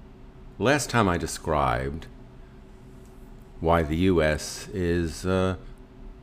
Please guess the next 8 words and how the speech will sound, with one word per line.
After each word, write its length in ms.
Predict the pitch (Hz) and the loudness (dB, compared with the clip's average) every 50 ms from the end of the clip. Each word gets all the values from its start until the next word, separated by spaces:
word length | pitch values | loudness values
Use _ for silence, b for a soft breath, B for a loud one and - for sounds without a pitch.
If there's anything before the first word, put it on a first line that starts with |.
| - - | -20 -14
probably 460 | - - 160 160 160 135 110 107 98 | -8 -6 -4 0 0 0 2 4 4
no 200 | 92 90 87 87 | 4 4 4 4
longer 600 | 92 87 82 78 80 80 80 76 76 76 76 - | 4 4 4 4 4 2 0 0 0 -2 -2 0
a 340 | 50 69 69 71 71 71 - - - - | 0 -2 -2 -2 -2 -4 -6 -10 -18 -18
triple 400 | - - - 98 - - 87 76 | -6 0 0 2 2 2 2 4
A 240 | 71 71 71 76 73 - - - - | 4 4 2 0 -2 -4 -8 -14 -10
credit 360 | - - 78 69 64 - - | -4 -2 0 0 0 -2 -4
risk. 460 | - 57 52 - - - - - - | -6 -8 -8 -8 -10 -14 -16 -18 -18